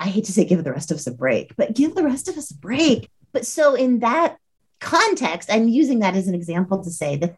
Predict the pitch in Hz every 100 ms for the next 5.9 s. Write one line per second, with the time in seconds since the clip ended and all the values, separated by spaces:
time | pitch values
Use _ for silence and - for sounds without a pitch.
0 | _ 269 254 262 254 208 202 196 - -
1 | 277 240 202 170 170 - 160 143 123 -
2 | - - _ _ - 165 196 202 - 180
3 | 180 170 165 147 151 185 147 - 139 139
4 | 139 101 - - - _ _ _ - 214
5 | 214 202 185 190 190 160 165 151 147